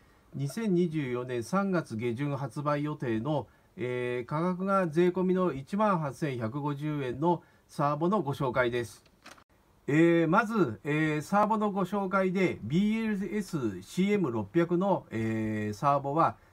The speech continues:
十二分の一の電動カー用のサーボになります。ということは、小型のサーボになるんですね。えーと、まず対象の、あの、車の使うタイプは、まず十二分の一の電動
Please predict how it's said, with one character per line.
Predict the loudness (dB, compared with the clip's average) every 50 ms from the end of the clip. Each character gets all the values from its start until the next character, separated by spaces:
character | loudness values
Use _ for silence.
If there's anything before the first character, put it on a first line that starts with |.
| _ _ -8
十 | -8 -4 0 2 2 2 2
二 | 0 0 0
分 | -2 0 0 0
の | 0 0 0
一 | -2 -2 -2
の | 0 0 0 4
電 | 4 4 4 4 4
動 | 2 2 2 0 0
カ | 2 2 4 4 4
ー | 4
用 | 4 2 2 2 2 2
の | 2 0 0 -2
サ | -2 2 2 4 4 4
ー |
ボ | 4 2 2
に | 2
な | 2 0 -2
り | -2 -2
ま | -2 -2 -2
す。 | -4 -8 _ _ -4
と | -2
い | -2
う | 0
こ | 0 0
と | 2 4
は、 | 4 4 2 2 _ _ _ _ _ -2
小 | 2 4 4
型 | 4 2 0 -4
の | -6 -4
サ | 0 2 2 2
ー | 2
ボ | 2 0
に | 0 0
な | 0 0
る | 0 0
ん | -2 -4
で | -4 -6
す | -6 -4
ね。 | -4 -2 -2 -4 -6 _ _ _ _ -8
え | -4 -2 -2 -2
ー | -2
と、 | -2 -2 -2 -2 0
ま | 0 0 2
ず | 2 0 0 -2 -2
対 | -2 0 0 0 0 -2
象 | -4 -2 -2 -2 0
の、 | 0 0 2 0 0 -2 -6 -6
あ | -4 -4 -2
の、 | -2 -2 -2 -2 -2
車 | -2 -4 -2 -2 0 0 0 0
の | 0 0 0 -2 -2
使 | -2 -2 -2 -2
う | -2 -2
タ | -4 -2 -2 -2
イ | -4 -6
プ | -6 0
は、 | 2 2 2 2 -2 -8 -20 _ _ -6
ま | -2 0 0 0
ず | 0 -2 -4 -4 -6 -6 -10 -14 -14 -12 -12 -8 -2
十 | 2 2 2 4 2
二 | 0 -2
分 | -2 -2 -2 -2
の | -2 -2
一 | -2 -2 -4
の | -2 0 0 0 0
電 | 2 2 2 2 2
動 | 0 0 0 0 0 -2 -2